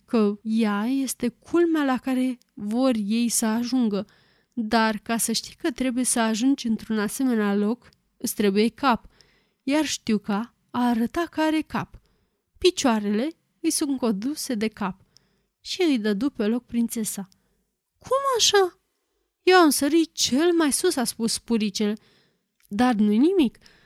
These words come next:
Lasă-o să-și petreacă viața cu măscăriciul ăla. Eu am văzut ce... Eu am sărit cel mai sus, dar în lumea asta ai nevoie de un trup mare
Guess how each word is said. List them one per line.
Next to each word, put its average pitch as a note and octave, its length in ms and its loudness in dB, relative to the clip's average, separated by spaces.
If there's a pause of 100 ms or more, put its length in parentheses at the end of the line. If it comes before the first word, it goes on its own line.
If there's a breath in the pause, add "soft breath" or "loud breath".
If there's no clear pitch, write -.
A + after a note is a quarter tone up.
(140 soft breath)
Lasă-o C#4+ 500 4
să-și C#4+ 300 -4
petreacă A#3+ 460 -2
viața A#3+ 340 -2
cu A3 120 -2
măscăriciul A3+ 880 0
ăla. G3+ 240 0 (600 soft breath)
Eu C4+ 160 2
am C4+ 140 4
văzut A#3 380 0 (100)
ce... D#4+ 500 -2 (280)
Eu C#4+ 400 0
am C#4+ 180 0
sărit A#3 560 -2 (100)
cel E4+ 240 0
mai C#4+ 180 -2
sus, - 380 -2 (500 soft breath)
dar C4 500 0
în D4+ 240 2
lumea C#4 340 4
asta C4+ 260 -2
ai C#4 160 2
nevoie C4 380 2
de A3 80 0
un A#3 200 2
trup C4 260 -6
mare C#4 560 2